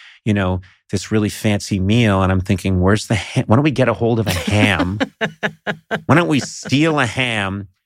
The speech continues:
Speaker 1: hack it up into chunks, not even slices, and fry it in deep butter?"
Speaker 2: That actually sounds delicious.
Speaker 1: It is delicious. I'll make it for you anytime because an idiot can
Speaker 2: Ding
Speaker 1: make it.
Speaker 2: dong.
Speaker 1: And
Speaker 2: Don't
Speaker 1: I
Speaker 2: say that. I'll, I'll
Speaker 1: Oh,
Speaker 2: show up.
Speaker 1: oh, oh, yeah, and I will
Speaker 2: <laughs>
Speaker 1: bring you, I will invite you in,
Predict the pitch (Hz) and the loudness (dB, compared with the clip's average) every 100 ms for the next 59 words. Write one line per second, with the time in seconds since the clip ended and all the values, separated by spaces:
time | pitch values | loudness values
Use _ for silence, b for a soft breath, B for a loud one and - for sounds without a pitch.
0 | _ - - - - 131 151 156 143 127 | _ -14 -14 -8 -2 -2 0 0 0 0
1 | 104 87 - 135 110 - 110 120 107 95 | -4 -6 0 2 0 -2 0 0 0 -4
2 | - 104 110 120 - 95 92 90 98 101 | -4 0 2 2 -2 -4 -4 -4 -4 -4
3 | - 110 107 90 92 95 80 95 82 - | -2 0 0 -2 -4 -4 -2 -4 -4 -12
4 | _ _ _ _ _ _ _ - - - | _ _ _ _ _ _ _ -18 -10 -2
5 | 208 220 226 170 185 160 127 131 131 147 | 0 0 -4 -6 -6 -6 -6 -6 -4 -4
6 | - - - - - 139 143 131 98 98 | -8 -12 -14 -14 -6 -2 0 0 -2 -4
7 | 87 - - - - _ _ _ - 113 | -6 -12 -20 -20 -20 _ _ _ -2 0
8 | 120 127 120 - 127 117 117 110 120 113 | 2 2 0 0 2 2 2 0 0 0
9 | 95 87 90 110 101 98 - - 104 101 | 0 -2 -2 0 0 -2 -6 -2 0 0
10 | 110 113 101 92 - - 262 - - 269 | 0 0 0 -2 0 0 0 -2 -2 -2
11 | 269 - 95 98 110 117 - 311 240 208 | -6 -6 0 2 2 2 -2 -4 -4 -4
12 | 196 214 185 180 185 226 254 190 190 160 | -4 -4 2 2 2 -2 2 2 2 0
13 | 170 160 156 180 139 131 156 151 123 135 | -2 0 0 2 2 0 0 -2 -2 -2
14 | 160 165 131 143 131 120 135 147 170 156 | -2 -2 0 0 -2 0 -2 -2 -2 -2
15 | 123 117 135 147 | -4 -4 -6 -10